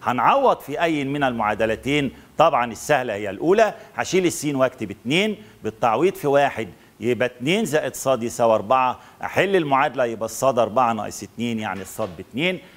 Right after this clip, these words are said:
هنكتب مجموعة الحل قوس مجموعة وبداخله زوج مرتب، المسقط الأول هو س والتاني هو صاد، يبقى المجموعة اللي بداخلها الزوج المرتب اتنين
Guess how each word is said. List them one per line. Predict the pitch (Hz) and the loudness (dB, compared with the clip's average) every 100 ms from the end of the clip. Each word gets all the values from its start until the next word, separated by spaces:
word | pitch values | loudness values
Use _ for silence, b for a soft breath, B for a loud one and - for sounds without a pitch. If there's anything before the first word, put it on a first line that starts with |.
| B | B
هنكتب | - 180 220 170 131 | 0 0 0 -2 -2
مجموعة | 117 143 151 131 | 0 0 0 -2
الحل | 107 - 143 110 87 B B B - | -2 0 0 0 -6 B B B 2
قوس | 226 - 156 | 2 2 -2
مجموعة | 151 123 139 143 135 135 - B B | -4 -2 0 2 4 0 -4 B B
وبداخله | 135 175 156 139 127 - 196 226 165 156 | 2 2 2 2 0 2 2 2 0 -2
زوج | 131 156 120 | 0 0 0
مرتب، | 127 135 139 - 131 101 B B 107 | 0 0 0 0 0 -2 B B -6
المسقط | 101 147 208 - 151 135 | 0 0 0 0 -2 -2
الأول | 131 147 135 120 110 | -2 0 2 2 2
هو | 113 107 | -2 -2
س | - 120 123 117 113 B B | -2 -4 -2 -2 -4 B B
والتاني | 123 120 - 127 113 101 | 0 0 -2 0 0 -2
هو | 92 95 | -4 -4
صاد، | - 135 160 160 - B | 2 4 4 0 -8 B
يبقى | 104 107 117 | -6 -2 -2
المجموعة | 107 107 117 214 185 | -2 -4 0 0 2
اللي | 131 | -2
بداخلها | 104 117 139 135 113 | -4 -4 -2 0 0
الزوج | 85 117 110 | -2 -6 -6
المرتب | 101 95 110 - 90 | -6 -6 -8 -10 -12
اتنين | 87 - 95 95 87 | -14 -14 -12 -12 -12